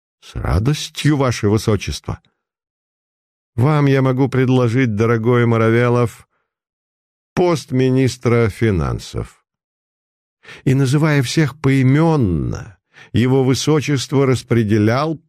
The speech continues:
портфели, посты. "Господа,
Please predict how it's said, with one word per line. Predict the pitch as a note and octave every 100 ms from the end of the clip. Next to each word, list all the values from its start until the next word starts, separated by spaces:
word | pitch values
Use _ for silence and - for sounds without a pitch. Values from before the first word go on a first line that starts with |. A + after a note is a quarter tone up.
| _
портфели, | A2 F#2+ F2+ - - G#2 C3+ D3+ C#3+ C#3 D#3 _ _ _ _
посты. | - D#2+ - - _ _ - B2+ - _ _ _ _ _ _ _ _ _ _ _ _ _
"Господа, | B2+ D#3 - C#3+ F#2+ -